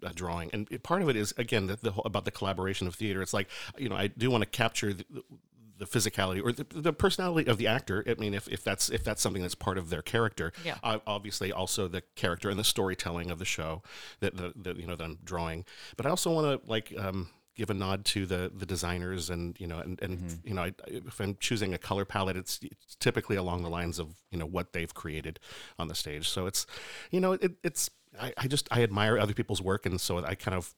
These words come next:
Speaker 1: partially just wanna be a mirror of it, you know,
Speaker 3: Yeah.
Speaker 1: kind of a thing.
Speaker 3: Yeah.
Speaker 2: How long does it take roughly now? From
Speaker 1: Um,
Speaker 2: soup to nuts. They're like,
Speaker 1: soup
Speaker 2: "Here's
Speaker 1: to
Speaker 2: your
Speaker 1: nuts.
Speaker 2: assignment. Go." You go and you see the show. What are you looking for, and how long will it take you from that point when you leave?
Speaker 1: Sure. Sometimes out of ne-,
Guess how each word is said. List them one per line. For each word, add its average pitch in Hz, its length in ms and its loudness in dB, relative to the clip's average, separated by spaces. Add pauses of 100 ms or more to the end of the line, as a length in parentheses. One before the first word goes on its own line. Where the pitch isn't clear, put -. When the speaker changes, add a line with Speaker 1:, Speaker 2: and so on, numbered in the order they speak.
Speaker 1:
partially 95 320 -2
just 85 100 -2
wanna 92 160 2
be 87 120 -2
a 82 60 -2
mirror 85 400 0
of 76 140 -8
it, 73 180 -10
you 87 60 -6
know, 76 100 -4
Speaker 3:
Yeah. 90 180 -2 (140)
Speaker 1:
kind 78 160 -10
of 69 60 -8
a - 20 -12
thing. - 220 -14 (100)
Speaker 3:
Yeah. 90 280 -8
Speaker 2:
How 294 200 0
long 349 240 2
does 302 160 -4
it - 160 -12
take 214 440 -4 (200)
roughly 143 460 -6
now? 120 400 -10 (520)
From 208 120 0
Speaker 1:
Um, 247 80 4
Speaker 2:
soup 247 240 2
to 220 120 2
nuts. 185 300 0
They're 175 160 0
like, 151 160 -2
Speaker 1:
soup 269 160 4
Speaker 2:
"Here's 302 140 8
Speaker 1:
to - 40 4
Speaker 2:
your 254 80 6
Speaker 1:
nuts. 233 80 2
Speaker 2:
assignment. 143 540 -4 (260)
Go." 226 380 8
You 175 100 -2
go 196 220 0
and 165 120 -4
you 156 60 -8
see 262 320 -2
the 247 80 -2
show. 208 400 4
What 151 220 -2
are - 20 -8
you 139 80 -8
looking 208 300 -4
for, 196 280 0
and 160 120 0
how 170 160 -2
long 160 240 -2
will 151 160 -8
it - 80 -16
take 151 240 -8
you 127 40 -12
from 131 180 -10
that 123 180 -10
point 127 240 -12
when 139 160 -6
you 120 80 -2
leave? - 100 -2
Speaker 1:
Sure. 220 300 -2
Sometimes 190 480 6
out 127 120 8
of 117 80 -2
ne-, 117 120 0